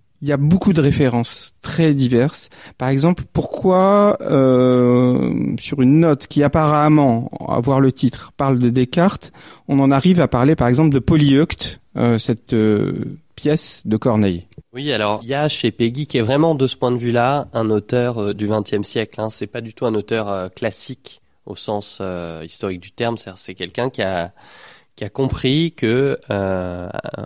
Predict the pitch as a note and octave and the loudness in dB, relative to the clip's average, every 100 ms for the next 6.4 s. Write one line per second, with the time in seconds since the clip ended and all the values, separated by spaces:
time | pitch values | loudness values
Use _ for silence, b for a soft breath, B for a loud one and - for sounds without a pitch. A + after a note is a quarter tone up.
0 | - G#2+ G2+ G#2+ - G2 - C#3+ C3 G2+ | -6 -4 -2 -4 -4 -6 -4 -4 -4 -6
1 | G#2+ - C#3 C3+ D3 C3+ A2 G2+ A#2 G#2 | -8 -6 -6 -6 -8 -6 -6 -8 -8 -8
2 | G2 - D#3 C3 G#2+ G2 F#2+ G2+ - B2+ | -8 -10 -10 -8 -6 -8 -12 -14 -10 -10
3 | G#2+ - A2 - G2+ F#2+ F2 E2+ F2 E2+ | -10 -8 -8 -6 -6 -6 -10 -12 -10 -12
4 | - G#2+ G#2 - F2 E2+ F#2+ B B - | -10 -8 -8 -4 -6 -6 -14 B B -12
5 | G#2+ - G#2 G2+ - A2 A#2+ G#2 F#2+ F#2 | -10 -6 -6 -6 -6 -4 0 0 0 -2
6 | F#2 F#2 F2 | -4 -6 -10